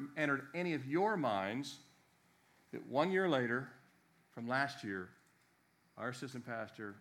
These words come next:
Randy Guerra, would no longer be with us. Never entered my mind. That Michelle and Kristen and Jessica, the family, would be grieving and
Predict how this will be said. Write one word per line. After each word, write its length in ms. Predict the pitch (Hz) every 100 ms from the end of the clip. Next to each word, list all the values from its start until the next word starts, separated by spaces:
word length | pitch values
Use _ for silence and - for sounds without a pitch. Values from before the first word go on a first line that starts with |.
| - _
Randy 300 | 120 113 110
Guerra, 240 | 107 104 95
would 140 | 92
no 120 | 98
longer 240 | 98 92 90
be 80 |
with 160 | 87 82
us. 220 | 76 - - - _ _ _ - - - -
Never 280 | 135 135 117
entered 240 | 123 135
my 140 | 123 117
mind. 340 | 113 101 85 80 - _ - - - _ - - - -
That 240 | 143 185 180
Michelle 680 | 170 - 196 190 190 208
and 160 | 139 120 - - _ _ _ -
Kristen 420 | 196 185 196 175
and 160 | 135
Jessica, 400 | 120 151 147 -
the 100 | 143
family, 280 | 131 147 151
would 100 | 131
be 80 | 123
grieving 540 | 113 123 147 156 151
and 100 | 120